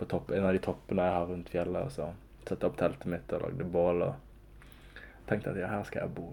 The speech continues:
tenkte jeg. Så utover Sande, utover fjorden, og så solnedgangen, toppen av et tre. Hadde en god følelse på det. Eh, og så dagen etterpå så gikk jeg ned, <laughs> gikk jeg ned i bekken og tok, tok et bad, og så tok jeg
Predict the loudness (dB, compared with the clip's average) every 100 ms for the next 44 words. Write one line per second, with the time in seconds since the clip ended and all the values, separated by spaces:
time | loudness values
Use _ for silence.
0 | -12 -14 -14 -16 -16 -16 -16 -16 -20 -20
1 | -20 -6 0 0 0 -2 -4 -4 -4 -4
2 | -4 -6 -6 -6 -6 -4 -4 -4 -6 -8
3 | -10 -14 -18 -20 -20 -20 -18 -12 -10 -8
4 | -6 -4 -4 -4 -6 -10 -18 -20 -18 -8
5 | -8 -4 -6 -6 -8 -8 -8 -10 -16 -20
6 | -20 -20 -20 -20 -20 -20 -20 -20 -12 -4
7 | -2 0 2 2 2 0 0 0 0 -6
8 | -20 -20 -20 -20 -20 -20 -20 -16 -8 -6
9 | -6 -6 -4 2 4 6 6 6 6 6
10 | 2 -4 -2 2 2 2 2 2 2 0
11 | -2 -8 -2 4 8 8 8 8 8 8
12 | 8 6 2 2 4 4 0 2 4 2
13 | 0 -2 2 4 8 10 10 6 -2 -4
14 | -2 0